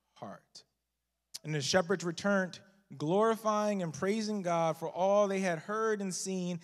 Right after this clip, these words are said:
and it had been told to them. And at the end of eight days, when he was circumcised, he was called Jesus, the name given by the angels before he was conceived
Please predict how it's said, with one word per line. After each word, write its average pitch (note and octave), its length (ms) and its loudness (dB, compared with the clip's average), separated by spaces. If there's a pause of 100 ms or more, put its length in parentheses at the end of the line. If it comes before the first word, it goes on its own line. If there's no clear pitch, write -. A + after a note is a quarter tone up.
(240)
and F3 100 -4
it E3+ 60 -4
had F3 360 -6
been F#3 200 -4
told F#3+ 560 -2
to D#3+ 160 -4
them. A2 480 -8 (880)
And B2+ 120 -12
at B2 140 -10
the B2 160 -14
end E3+ 320 -6
of C#3+ 180 -6
eight C#3+ 300 -8
days, A#2+ 640 -8 (560)
when B2 120 -10
he B2 100 -8
was A2 120 -4
circumcised, A2+ 960 -10 (540)
he B2+ 100 -12
was A#2 140 -10
called A2+ 520 -12 (220)
Jesus, - 800 -16 (800)
the B2 100 -10
name B2+ 340 -8
given B2+ 320 -6
by A#2+ 140 -6
the A2+ 140 -12
angels G#2 540 -14
before B2 840 -6 (640)
he C#3 140 -10
was A#2+ 140 -8
conceived A2+ 840 -12